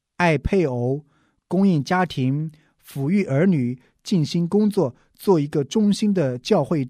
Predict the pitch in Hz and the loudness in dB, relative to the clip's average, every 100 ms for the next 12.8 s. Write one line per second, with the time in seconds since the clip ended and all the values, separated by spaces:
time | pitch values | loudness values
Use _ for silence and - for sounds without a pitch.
0 | - - 180 147 151 180 _ _ - - | -6 -2 0 0 -2 -6 _ _ -8 -2
1 | 151 113 156 135 - 151 107 107 - 165 | -2 -2 -4 -4 -6 -12 -12 -12 -4 -2
2 | 165 - 113 _ _ _ _ _ _ _ | -2 -6 -12 _ _ _ _ _ _ _
3 | - 233 208 - 226 208 - 180 151 143 | 0 2 0 -2 -6 -8 -2 0 0 -2
4 | - 135 170 202 135 110 - 156 165 165 | -4 -6 -6 -6 -6 -6 -6 -4 -4 -6
5 | _ - 202 143 143 147 - - 180 - | _ -2 0 2 -2 -4 -6 -2 -2 0
6 | 185 170 127 123 - _ _ 139 131 123 | -2 -2 -4 -6 -12 _ _ -4 -2 -2
7 | 123 - 233 165 123 - 139 135 135 226 | -4 -4 -2 0 -2 -6 -8 -8 -8 -4
8 | 156 131 156 160 - 131 156 - 143 123 | -4 -4 -8 -8 -12 -10 -8 -4 -4 -6
9 | - 175 165 123 131 120 - - 123 175 | -6 -4 -2 -4 -4 -8 -12 -10 -6 -6
10 | - 127 135 117 139 131 - _ _ _ | -6 -6 -6 -6 -10 -10 -16 _ _ _
11 | 123 165 165 127 156 _ _ _ - 156 | -2 0 0 -4 -8 _ _ _ -6 -2
12 | 175 123 127 - 220 208 214 143 | 0 -2 -6 -6 -4 -2 -2 -4